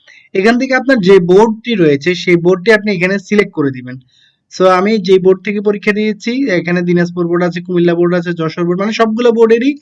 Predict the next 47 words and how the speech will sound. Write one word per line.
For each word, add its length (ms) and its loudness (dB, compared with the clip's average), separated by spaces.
এখানে 220 2
রয়েছে। 380 2
আপনি 260 0
আপনার 500 0
যে 180 4
বোর্ড 320 0
থেকে 180 -8
পরীক্ষা 320 0
দিয়েছেন 340 2
সেই 260 2
বোর্ডটি 400 0
আপনি 180 0
এখানে 220 0
সিলেক্ট 280 -4
করে 180 -6
দিবেন। 240 -18
So 60 0
আমার 220 2
যেহেতু 240 -4
এখানে 300 0
চট্টগ্রাম 500 2
বোর্ড, 200 4
আমি 180 0
এখান 240 -4
থেকে 300 -2
চট্টগ্রাম 480 0
বোর্ডটিকে 420 -4
সিলেক্ট 340 -2
করে 160 2
দিচ্ছি। 460 -2
So 180 -6
এখানে 280 -2
চট্টগ্রাম 420 -2
বোর্ডটি 260 -2
দেওয়ার 220 0
সাথে 240 -6
সাথে 180 -2
এখানে 280 -2
দেখেন 260 -6
মাধ্যমিক, 420 -4
উচ্চ 180 -8
মাধ্যমিক 360 -4
শিক্ষা 260 -10
বোর্ড 200 -6
চট্টগ্রাম 420 -6
চলে 200 -4
এসেছে। 340 -10